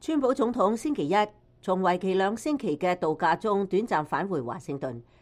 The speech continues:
簽署咗行政備忘錄，啟動程序調查中國是否涉嫌竊取美國知識產權。根據美國反知識產權竊取委員會二零一七年度報告指出，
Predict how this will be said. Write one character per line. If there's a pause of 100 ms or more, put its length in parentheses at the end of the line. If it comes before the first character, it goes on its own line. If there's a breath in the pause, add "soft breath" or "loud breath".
(120 soft breath)
簽
署
咗
行
政
備
忘
錄， (420 soft breath)
啟
動
程
序
調
查
中
國
是
否
涉
嫌
竊
取
美
國
知
識
產
權。 (600 soft breath)
根
據
美
國
反
知
識
產
權
竊
取
委
員
會
二
零
一
七
年
度
報
告
指
出，